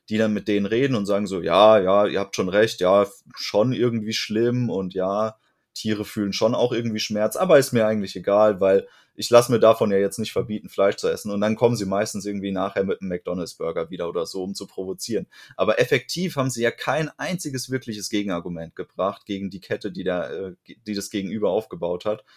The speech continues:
sondern sie waren einfach nur nicht gewillt, irgendwas zu ändern. Das heißt, da, da war nie ein wirklich innerer Antrieb da zu sagen, „Hey,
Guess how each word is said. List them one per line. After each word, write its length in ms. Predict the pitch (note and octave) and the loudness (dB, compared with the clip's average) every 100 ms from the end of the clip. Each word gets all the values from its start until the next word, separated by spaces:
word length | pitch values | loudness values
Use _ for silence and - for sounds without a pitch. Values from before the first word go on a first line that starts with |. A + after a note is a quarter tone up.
| _ | _
sondern 340 | - G#2+ A#2 G#2+ | -8 -4 -2 -2
sie 120 | G2+ | -2
waren 160 | G#2 G2+ | -4 -2
einfach 420 | G#2+ B2 C#3+ A#2+ | -2 0 -2 -2
nur 180 | A#2+ C#3+ | 0 0
nicht 220 | D3 - | -2 -4
gewillt, 600 | G#2 F2+ G#2+ C#3 D#3 - | -6 -2 0 0 -4 -10
irgendwas 460 | - A2 A#2 G#2 - | -6 -4 0 -2 -2
zu 120 | - | -4
ändern. 480 | - G2+ F2+ E2 - _ _ _ _ _ _ _ _ _ - | -2 0 -2 -8 -14 _ _ _ _ _ _ _ _ _ -6
Das 180 | G#2+ | -2
heißt, 440 | A#2+ B2 B2 - - | 4 4 2 -8 -4
da, 140 | G#2+ | -2
da 240 | G#2 G#2 G2+ | 0 0 0
war 140 | G#2+ | 0
nie 500 | G#2+ B2 E3 F3+ F#3 F#3 _ _ _ _ | -2 -4 -2 -4 -6 -10 _ _ _ _
ein 440 | G#2+ G#2 A2+ G2 F#2+ | -4 -2 -2 -4 -4
wirklich 800 | B2 F3+ F3+ D3 C#3+ D3 - - _ _ _ | 0 0 -2 -4 -4 -4 -12 -20 _ _ _
innerer 360 | B2+ C#3 C3+ A2+ | 0 2 2 0
Antrieb 460 | A#2+ C#3 - G2 - | -2 -6 -6 -6 0
da 180 | G2 | 0
zu 120 | G2 F#2+ | -2 -4
sagen, 420 | F#2+ G2+ A2 G#2 | 0 0 0 -2
„Hey, 380 | A2 A#2 B2 | 0 0 -2